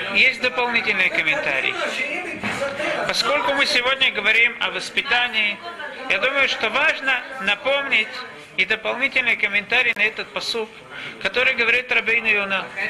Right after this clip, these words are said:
Эти два комментария, когда мы сможем сочетать эти две вещи, которые нас обучают, тем самым мы сможем правильно воспитывать. Это нам даст правильные ключи к воспитанию детей.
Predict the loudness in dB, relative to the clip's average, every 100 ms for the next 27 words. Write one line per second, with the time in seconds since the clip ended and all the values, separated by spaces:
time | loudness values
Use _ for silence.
0 | -6 -4 -4 2 2 2 -2 2 2 4
1 | 4 4 4 2 4 4 4 2 0 -8
2 | -12 -4 0 2 2 4 4 4 2 -8
3 | -10 -6 0 0 0 -4 -4 0 2 4
4 | 4 2 0 -4 -2 -2 -2 -16 -10 -2
5 | 4 6 6 6 4 2 0 2 4 6
6 | 4 2 0 -4 -4 -2 2 4 2 -2
7 | -6 -12 -16 -18 -14 -12 -12 -2 0 0
8 | 0 2 2 2 -2 -4 -14 -16 -16 -16
9 | -16 -14 -12 -12 -12 -6 -4 -4 0 0
10 | 0 -4 -6 -12 -14 -12 0 2 4 2
11 | -2 -2 -2 -6 -2 -2 -2 -2 -2 -2
12 | -10 -4 -2 0 -2 0 -2 -4 -2 -2
13 | -2 -6 -14 -4 2 2 2 -2 2 2
14 | 0 -6 0 0 0 -2 -6 -4 0 0
15 | 0 -2 -2 -4 -4